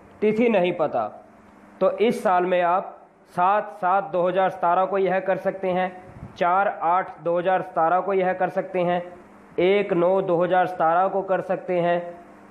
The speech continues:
तीन ग्यारह दो हज़ार सतारह को कर सकते हैं और एक बारह दो हज़ार सतारह को यह विधि कर सकते हैं।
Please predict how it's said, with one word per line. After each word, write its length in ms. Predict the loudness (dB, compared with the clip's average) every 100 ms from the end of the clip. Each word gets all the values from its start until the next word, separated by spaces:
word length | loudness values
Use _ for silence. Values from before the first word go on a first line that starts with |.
| -2
तीन 300 | 2 2 2
ग्यारह 360 | 2 4 4 2
दो 140 | 0
हज़ार 300 | 0 2 0
सतारह 380 | 0 0 0 0
को 120 | -2
कर 180 | -2 -2
सकते 340 | -4 -4 -2
हैं 200 | 0 -2 -4 -14 -20 -8 -2
और 140 | 0 0 2
एक 280 | 2 2 0
बारह 300 | 0 2 0
दो 200 | 0 -2
हज़ार 200 | 0 -2
सतारह 340 | -2 0 2 2
को 240 | 0 -2 -4 -12 -20 -20 -20 -14 -2
यह 180 | 2 2
विधि 320 | 0 -4 -6 -4
कर 140 | -2 -2
सकते 420 | -2 -6 -4 -4
हैं। 180 | -4 -8